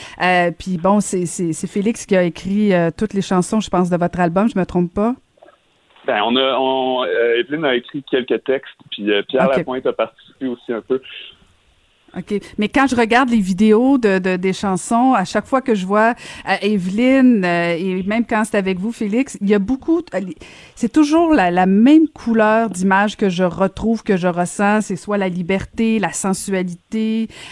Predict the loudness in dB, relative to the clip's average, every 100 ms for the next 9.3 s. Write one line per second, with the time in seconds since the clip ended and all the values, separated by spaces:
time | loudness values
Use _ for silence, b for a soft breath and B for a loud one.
0 | -2 0 0 0 -2 -2 -6 -6 -4 -2
1 | -2 -4 -12 -2 0 0 -2 -8 B B
2 | -6 -4 -4 -6 -4 -2 2 4 4 2
3 | 0 -2 -6 -10 -8 -6 -2 0 2 0
4 | -4 B B -2 -2 0 0 0 0 2
5 | 0 -4 -18 -2 0 0 -2 -4 -6 -10
6 | B B B -6 -4 0 -2 0 -2 2
7 | 2 2 -4 -2 -2 0 0 -2 -6 -6
8 | -4 -2 -2 0 0 0 -2 -2 -2 -4
9 | -4 -10